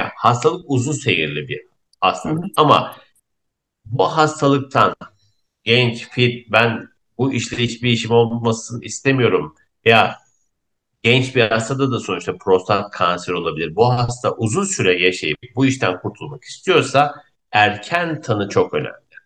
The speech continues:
Speaker 1: Şimdi erken tanı işine girdiğimiz zaman, e, bizim elimizde işte kan tahlilleri var. Siz bunu zaten çok iyi biliyorsunuz. P S A'lar var.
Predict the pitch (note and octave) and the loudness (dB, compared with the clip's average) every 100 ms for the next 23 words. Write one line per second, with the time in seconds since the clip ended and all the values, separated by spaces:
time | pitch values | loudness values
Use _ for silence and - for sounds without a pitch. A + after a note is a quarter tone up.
0 | _ - - _ _ _ _ _ _ _ | _ -20 -20 _ _ _ _ _ _ _
1 | - - F#3+ F3+ - - B2 C3+ C3 G#3+ | -12 -2 0 2 0 4 6 6 4 0
2 | B3+ A3+ F#3 F#3 G3 E3 C#3 E3+ F3 E3+ | 0 0 0 0 0 -2 -4 -2 -2 0
3 | D3+ D#3+ D#3 F3 G3 G3+ F3 D3 F#3 G3+ | 2 2 2 -2 -2 -10 2 4 4 0
4 | - - C#3 C#3 C3+ C#3 B2+ C3+ - - | -8 -4 0 0 0 0 2 2 -2 -2
5 | F#3+ C#3 A#2 G#2+ G2+ A2+ A2+ E3 - D#3+ | 2 2 2 0 0 -2 0 -4 2 2
6 | D#3+ D#3 - B2 A2 G#2 G2 F#2 C3+ - | 2 -4 -2 2 4 2 2 2 2 -2
7 | A2+ G2+ G#2+ F#2 - C3 C3 - - C#3+ | -6 -4 0 2 2 0 0 -2 0 2
8 | G#2 - - - - G#2 G2 G2 - G2 | 2 0 -4 -20 -2 4 4 2 2 4
9 | F#2 G2 F#2+ C#2 | 4 4 4 2